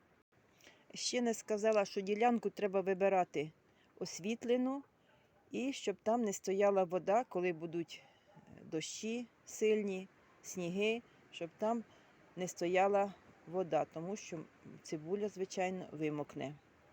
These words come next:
Глибина посадки п'ять-сім сантиметрів, між цибулинками сім-вісім і міжряддя десь сантиметрів шістнадцять.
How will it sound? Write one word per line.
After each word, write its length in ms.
Глибина 520
посадки 600
п'ять-сім 680
сантиметрів, 1040
між 180
цибулинками 880
сім-вісім 880
і 140
міжряддя 720
десь 420
сантиметрів 720
шістнадцять. 840